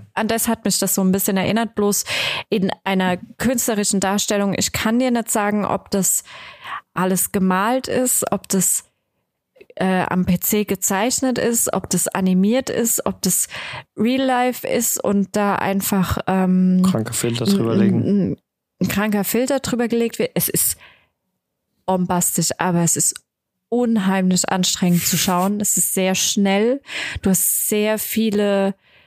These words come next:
Speaker 1: ähm, unruhige Szenen da drin, aber
Speaker 2: Nichts für
Speaker 1: grandios.
Speaker 2: Epileptiker.
Speaker 1: Nee, aber wirklich grandios.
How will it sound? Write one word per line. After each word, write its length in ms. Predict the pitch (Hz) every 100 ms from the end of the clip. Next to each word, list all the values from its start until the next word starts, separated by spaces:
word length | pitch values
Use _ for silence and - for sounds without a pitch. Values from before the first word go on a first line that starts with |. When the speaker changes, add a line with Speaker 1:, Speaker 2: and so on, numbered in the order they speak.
| - _ _ -
Speaker 1:
ähm, 800 | 180 185 185 180 180 180 185 - _ - - - _ _ _ _ _ -
unruhige 500 | 254 254 247 208 208
Szenen 560 | - - 220 240 240
da 100 | 233
drin, 480 | - - 240 247 254 - -
aber 500 | 190 180 180 175 175 _ _ _ _ _ _ _
Speaker 2:
Nichts 200 | 127 123 220
für 60 |
Speaker 1:
grandios. 420 | 214 214 175 170 104
Speaker 2:
Epileptiker. 280 | 98 104 - - - - - - -
Speaker 1:
Nee, 300 | 214 208 185 _ _ _
aber 300 | 202 185 175
wirklich 440 | 190 185 180 - - _ _
grandios. 840 | - 185 185 180 180 170 165 -